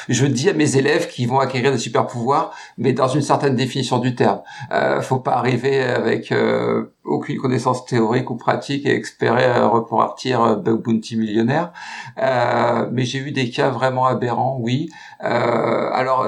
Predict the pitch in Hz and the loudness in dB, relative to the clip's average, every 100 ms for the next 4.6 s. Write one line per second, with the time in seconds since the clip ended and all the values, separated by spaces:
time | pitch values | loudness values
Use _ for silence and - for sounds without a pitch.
0 | 123 123 139 127 139 156 - 117 123 123 | -2 -4 -4 -2 -2 -4 -4 -4 -4 -2
1 | 139 135 131 - 151 131 135 127 123 - | -2 -2 -4 -4 -2 0 2 0 0 -4
2 | 143 143 139 120 117 - 123 117 113 120 | -4 -2 0 0 -2 0 0 2 2 2
3 | - 131 113 113 - 110 110 - 113 127 | 0 0 2 0 0 2 4 2 0 -2
4 | 120 120 110 - - - | -2 0 2 0 -4 -12